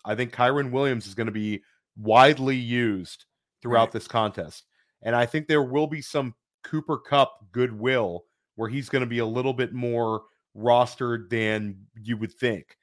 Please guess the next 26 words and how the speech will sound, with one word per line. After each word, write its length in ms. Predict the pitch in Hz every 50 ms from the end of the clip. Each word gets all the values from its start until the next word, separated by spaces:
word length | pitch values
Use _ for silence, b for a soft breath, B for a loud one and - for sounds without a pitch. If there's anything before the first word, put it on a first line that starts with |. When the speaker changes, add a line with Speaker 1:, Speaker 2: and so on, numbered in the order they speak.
| _ _ -
Speaker 2:
Right. 220 | 113 113 104 95 _ -
Speaker 1:
I 120 | 127 131
actually 280 | 143 151 - - 185 170
think 220 | 170 165 147 -
Speaker 2:
Where 120 | - 156 151
it's 100 | 143 -
Speaker 1:
Puka 120 | 127 127
Speaker 2:
not 120 | 156 127 131
Speaker 1:
Nacua 60 | 139
Speaker 2:
fun, 300 | 151 160 156 139 123 123
where 120 | 135 165 165
it's 100 | - 180
almost 220 | 175 175 147 151
not, 320 | 151 147 147 147 143 151
not 480 | 139 135 135 139 139 139 131 - - -
sneaky 400 | - - 151 151 139 143 143 127
enough, 380 | 113 104 90 71 - - _ _ _ _ _ _
Speaker 1:
It's 60 | - 123
Speaker 2:
right? 180 | 117 117 120
Speaker 1:
not 240 | 123 123 139 135 -
sneaky 280 | - 135 117 - 110 101
enough. 220 | 95 85 76 - _ _ _ -
Speaker 2:
To 100 | - 127
be 80 | 123 120
worth 320 | 117 120 113 110 - -
it. 120 | - -